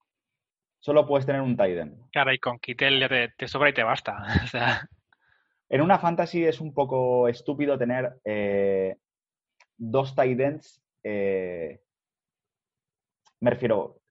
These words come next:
Speaker 1: lo lógico sea que tú alinees a tu tight end, que cojas un tight end,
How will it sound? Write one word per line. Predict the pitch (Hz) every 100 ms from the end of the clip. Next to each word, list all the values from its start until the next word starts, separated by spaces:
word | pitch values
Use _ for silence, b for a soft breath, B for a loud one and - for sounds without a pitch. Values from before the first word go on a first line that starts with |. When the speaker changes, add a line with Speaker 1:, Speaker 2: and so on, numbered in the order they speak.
| _ _ _ _ _ _ _
Speaker 1:
lo | 123 123
lógico | 135 151 196 185
sea | 170 165 165
que | 139
tú | 135 143 151 -
alinees | 117 135 139
a | 127
tu | 127
tight | 123 113
end, | 120 113 - _ _ _ _ _ _ _ _ _ _ _ _ _ -
que | 117
cojas | 110 131 131 104 -
un | 117
tight | 120 123
end, | 127 104